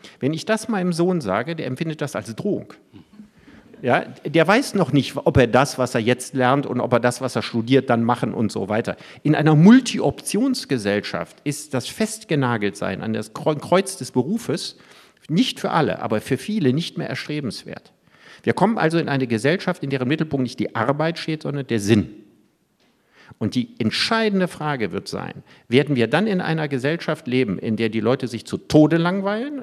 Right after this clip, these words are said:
und mit dem Grundeinkommen eine Stilllegungsprämie beziehen? Oder werden wir, da sind wir wieder beim Bildungssystem,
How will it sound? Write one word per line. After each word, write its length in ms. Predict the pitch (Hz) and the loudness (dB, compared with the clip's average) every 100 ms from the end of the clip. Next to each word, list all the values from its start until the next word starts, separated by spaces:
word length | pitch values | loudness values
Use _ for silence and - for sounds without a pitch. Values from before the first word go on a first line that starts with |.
| - | -2
und 240 | 139 135 | 0 0
mit 140 | 135 127 | -4 -2
dem 240 | 107 104 | -4 -2
Grundeinkommen 640 | 131 147 180 170 170 170 170 | 0 0 0 -2 0 0 0
eine 100 | - | -2
Stilllegungsprämie 1040 | - 123 156 170 185 - - 180 196 196 | 0 2 2 2 0 -2 -8 -6 -4 -4
beziehen? 440 | 196 - 220 285 - _ _ - - - | -6 -8 -8 -8 -10 _ _ -20 -20 -2
Oder 300 | 156 165 180 | 6 6 6
werden 300 | 165 185 185 | 4 2 0
wir, 160 | 180 196 | 0 2
da 120 | 131 | 2
sind 160 | 135 143 | 0 0
wir 140 | 127 | 0
wieder 120 | 123 | 0
beim 220 | 107 98 90 | 0 2 4
Bildungssystem, 920 | 127 156 175 - 185 - 202 277 | 6 4 2 -2 -2 0 0 0